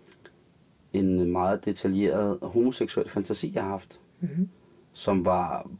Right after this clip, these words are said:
Speaker 1: voldsom, som påvirkede mig voldsomt.
Speaker 2: Mhm.
Speaker 1: Og jeg prøvede jo at grine rigtig meget af det, og jeg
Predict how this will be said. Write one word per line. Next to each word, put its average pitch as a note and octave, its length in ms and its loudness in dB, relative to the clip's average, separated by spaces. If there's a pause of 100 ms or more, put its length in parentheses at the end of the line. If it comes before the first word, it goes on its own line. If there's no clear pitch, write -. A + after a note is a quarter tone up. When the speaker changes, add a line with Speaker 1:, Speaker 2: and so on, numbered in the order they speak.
Speaker 1:
voldsom, A#2+ 500 2 (880)
som G#2 200 0
påvirkede G#2+ 400 2
mig F#2+ 120 -2
voldsomt. - 480 -8 (180)
Speaker 2:
Mhm. F#3 240 0 (1800)
Speaker 1:
Og G2+ 100 2
jeg F#2 120 2
prøvede B2 260 4
jo D3 80 4
at A2+ 80 0
grine A#2+ 320 4
rigtig G#2+ 220 0
meget G2 240 0
af F#2+ 60 -4
det, A2 120 -10 (360)
og G#2 220 0
jeg G2 200 2